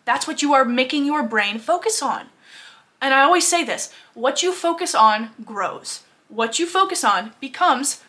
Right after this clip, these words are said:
the thing that you are looking for in your life. So if you are constantly looking at things that are telling you the world's a bad place, it's a scary place, you should be scared, oh my gosh, fear, anxious, ah, all that stuff,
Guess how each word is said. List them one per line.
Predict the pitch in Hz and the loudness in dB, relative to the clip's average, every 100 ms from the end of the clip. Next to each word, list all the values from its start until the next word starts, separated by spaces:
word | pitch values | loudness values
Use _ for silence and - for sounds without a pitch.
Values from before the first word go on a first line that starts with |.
| _ | _
the | 262 | -16
thing | 262 330 | -8 -4
that | 330 302 | -2 0
you | 302 | 2
are | 311 | 2
looking | 233 254 269 254 | 0 -2 -2 -6
for | 240 233 | -4 -4
in | 226 220 | -2 -4
your | 214 | -4
life. | 220 220 - - - - - | 0 0 0 -10 -20 -20 -16
So | - | -6
if | 277 | -2
you | 254 349 | 0 0
are | |
constantly | 349 294 302 - 294 269 | 2 2 2 0 -4 -4
looking | 220 262 339 247 220 247 | -4 -4 -4 -4 -6 0
at | 220 196 - - _ _ _ _ _ _ | 2 2 -2 -16 _ _ _ _ _ _
things | 302 285 | -2 0
that | 285 | 2
are | 285 | 0
telling | 277 254 | 0 2
you | 254 | 0
the | 240 | 0
world's | 233 226 226 | 2 0 0
a | |
bad | 214 208 208 | 2 2 0
place, | 220 214 | -10 -10
it's | 226 | -8
a | 220 | -6
scary | - 214 208 | -6 -6 -8
place, | 220 208 | -10 -10
you | 262 | -8
should | - | -6
be | 320 | -4
scared, | - 370 381 302 | -4 -2 0 0
oh | |
my | 339 | 0
gosh, | 339 320 | 0 0
fear, | - 359 339 - | -2 0 0 0
anxious, | 359 349 349 - | -4 -4 -6 -6
ah, | 381 381 285 - - - - | 2 4 4 -2 -8 -8 2
all | 269 | 4
that | 185 - | 6 4
stuff, | - 233 - | 4 4 4